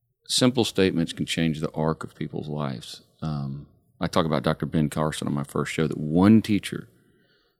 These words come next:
said, "You're smarter than you think you are,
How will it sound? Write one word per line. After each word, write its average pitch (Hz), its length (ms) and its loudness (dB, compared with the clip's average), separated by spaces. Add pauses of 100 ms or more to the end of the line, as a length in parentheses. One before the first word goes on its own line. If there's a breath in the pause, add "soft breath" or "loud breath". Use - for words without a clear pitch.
said, 76 500 0 (160)
"You're 85 300 -2
smarter 78 760 -2 (120)
than 76 200 0
you 76 100 -4
think 71 360 -6
you - 120 -8
are, - 220 -18